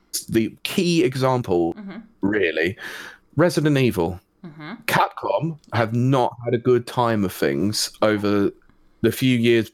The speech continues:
Speaker 1: before Resident Evil remake, or Resident Evil two remake came out, and to a certain extent when Monster Hunter World came out as well.
Speaker 2: Mm-hmm.
Speaker 1: You know, everyone talks about the four Capcom games that brought their fortunes back.
Speaker 2: Yeah.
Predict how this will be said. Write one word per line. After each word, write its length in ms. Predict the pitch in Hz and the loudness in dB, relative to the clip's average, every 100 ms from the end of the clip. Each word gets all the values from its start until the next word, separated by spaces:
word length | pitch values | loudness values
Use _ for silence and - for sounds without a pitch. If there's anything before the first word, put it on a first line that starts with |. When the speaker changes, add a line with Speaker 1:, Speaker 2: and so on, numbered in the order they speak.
| _ | _
Speaker 1:
before 920 | - 123 - - 151 131 104 104 110 - _ _ | 0 0 -4 -4 0 2 4 2 -2 -8 _ _
Resident 360 | 120 120 117 120 | 0 0 0 0
Evil 300 | 113 117 117 - | 2 0 -2 0
remake, 520 | 123 120 113 92 - - _ _ | 2 2 2 0 -4 -18 _ _
or 160 | 107 113 | 0 2
Resident 280 | 120 113 120 | 2 0 0
Evil 180 | 113 117 | 0 0
two 180 | 123 113 | 2 4
remake 400 | 117 123 92 - | 2 2 0 -2
came 240 | 107 85 | -2 0
out, 140 | 85 65 | 2 0
and 400 | 120 110 113 - - _ _ _ | 0 0 -2 -4 -16 _ _ _
to 120 | - 120 | 0 0
a 60 | |
certain 280 | 113 117 101 | 2 0 2
extent 400 | 107 - 117 110 | -4 0 0 2
when 120 | 110 | 0
Monster 320 | 113 110 - | 2 0 -2
Hunter 180 | 107 104 | -2 0
World 360 | 107 139 156 139 | 2 2 2 0
came 280 | 113 95 95 | 0 0 0
out 200 | 95 90 | 0 -2
as 120 | 113 | 0
well. 400 | 139 117 85 98 - | 2 2 0 -6 -14
Speaker 2:
Mm-hmm. 280 | 185 160 143 - - | -14 -14 -16 -8 -2
Speaker 1:
You 100 | 113 | 2
know, 180 | 101 95 _ _ - | 2 0 _ _ 0
everyone 360 | 139 160 180 175 | 2 4 2 2
talks 360 | 180 160 - | 2 0 -2
about 300 | 131 147 135 | 0 2 2
the 180 | 127 131 | 2 0
four 680 | 123 - 156 139 135 127 - _ _ _ _ - | 0 0 4 6 4 2 -4 _ _ _ _ -2
Capcom 540 | 156 113 - 117 107 98 | -2 -2 -4 -4 -2 -2
games 320 | 92 101 101 - | -2 0 0 -2
that 160 | - | -2
brought 240 | - 117 - | 2 0 2
their 140 | 113 | 0
fortunes 580 | 113 120 - - 117 107 | 0 -2 0 0 0 0
back. 560 | 113 113 165 - - - | 0 0 -2 -10 -20 -16
Speaker 2:
Yeah. 280 | 202 180 165 | -6 -6 -6